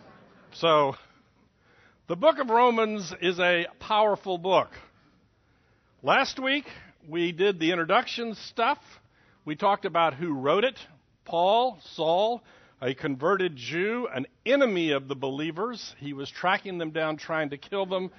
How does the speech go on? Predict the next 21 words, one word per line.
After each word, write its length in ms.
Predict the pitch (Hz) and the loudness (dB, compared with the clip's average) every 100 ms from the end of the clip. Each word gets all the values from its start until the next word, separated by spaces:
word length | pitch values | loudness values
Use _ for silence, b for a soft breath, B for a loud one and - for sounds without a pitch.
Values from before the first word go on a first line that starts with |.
| B B B | B B B
and 180 | 156 156 | -6 -2
God 400 | 175 180 180 175 - _ | 2 4 4 2 -10 _
literally 520 | 139 190 180 170 160 | -6 -4 -4 -4 -4
knocked 340 | 151 151 - | 0 0 0
him 140 | 151 143 | -4 -2
down 220 | 135 135 | 0 0
on 100 | 127 | -4
the 80 | 123 | -4
ground 460 | 127 123 101 87 - _ _ - | 0 0 0 -6 -16 _ _ -12
and 200 | 110 101 | -10 -8
converted 560 | 117 104 123 120 113 | -10 -6 -4 -4 -6
him. 300 | 107 95 85 80 _ _ b b b b b - | -8 -10 -10 -18 _ _ b b b b b -6
And 640 | 127 131 131 127 127 127 _ _ | 0 2 2 2 -2 -10 _ _
he 200 | - 160 | -8 -6
became 800 | 147 143 - 190 202 208 208 190 - | -4 -6 -4 -4 0 0 -2 -4 -4
a, 360 | 131 135 135 | -2 0 2
uh, 180 | 127 123 127 | 2 0 -2
teacher 400 | - 214 - 185 | -10 -10 -4 -6
to 140 | 165 | -4
the 120 | 147 123 | -8 -10
Gentiles. 920 | 113 180 185 196 202 233 262 - - | -6 -6 0 2 2 0 -4 -14 -20